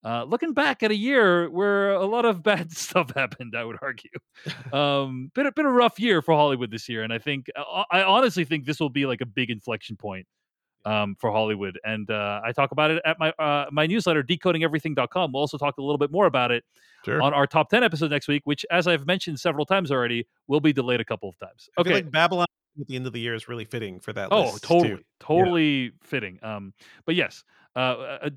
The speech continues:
Speaker 1: couple days is what I meant to say earlier. Okay.
Speaker 2: Mm-hmm.
Speaker 1: Um, Devindra Hardwar, your weekly plug.
Speaker 2: Sure. Uh, if you have not been listening to all of my recommendations here, which I know some people have not, uh, over at Engadget, I've collected, uh, the best shows to binge over the holidays, which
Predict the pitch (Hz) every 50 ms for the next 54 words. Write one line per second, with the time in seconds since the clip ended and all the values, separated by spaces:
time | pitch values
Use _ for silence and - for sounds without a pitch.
0 | - - - 190 160 175 151 123 143 113 98 90 98 107 104 101 98 95 - 101
1 | 95 92 90 - - - - 175 143 120 185 185 190 190 190 180 - - - -
2 | - - - _ _ _ _ _ _ _ _ _ _ _ - 202 285 311 247 247
3 | 311 285 160 104 92 - 117 131 180 202 214 214 208 208 208 196 - _ 151 165
4 | 190 - 202 156 240 269 - - _ _ _ _ _ _ _ - - 190 - -
5 | 127 - 123 160 170 - 170 175 160 170 170 180 151 185 180 180 - 185 160 156
6 | 160 156 - 175 175 - 156 131 131 120 123 123 117 107 107 - - 123 113 110
7 | 113 - 113 110 - 208 262 277 233 240 - - 127 - 143 127 120 120 123 120
8 | 120 123 - - 381 320 - - - 104 - 107 92 90 - _ _ _ _ -
9 | 123 117 120 147 180 202 220 - - - - - - - - - 160 165 165 -
10 | 226 247 240 202 208 190 165 156 139 123 139 139 135 127 131 127 131 131 - -
11 | 139 135 135 - 139 131 120 - - 131 123 120 120 120 117 113 110 127 120 117
12 | 127 139 - - - 131 127 127 - - 127 113 123 113 117 131 147 165 165 147
13 | 123 127 127 131 127 123 123 131 135 156 156 156 160 156 143 131 127 - -